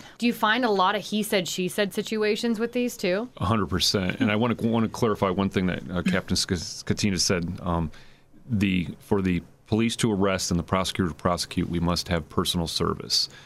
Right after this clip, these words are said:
Speaker 2: And so it does have to be put in the respondent's hand. For our purposes in the civil division, it's a civil order, so it's just like suing someone civilly. You're bringing it, yeah, that's why you're the petitioner and respondent. "I've brought this action. This is what I wanna do."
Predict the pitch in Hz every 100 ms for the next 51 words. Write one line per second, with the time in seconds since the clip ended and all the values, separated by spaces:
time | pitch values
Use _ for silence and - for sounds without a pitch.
0 | - - 87 87 92 87 90 80 87 -
1 | 87 85 78 - 82 76 - 80 - -
2 | _ _ _ _ - - 104 117 - 113
3 | 95 95 82 87 80 - 147 107 85 80
4 | 82 82 82 78 - - - - 104 -
5 | 127 117 110 104 95 85 90 82 131 -
6 | 104 - 101 90 90 - 82 82 - -
7 | - - - 87 78 95 92 87 87 92
8 | 90 101 92 85 - 107 92 98 92 90
9 | - 90 87 78 87 82 95 - 87 85
10 | - 85 80 80 82 80 80 80 80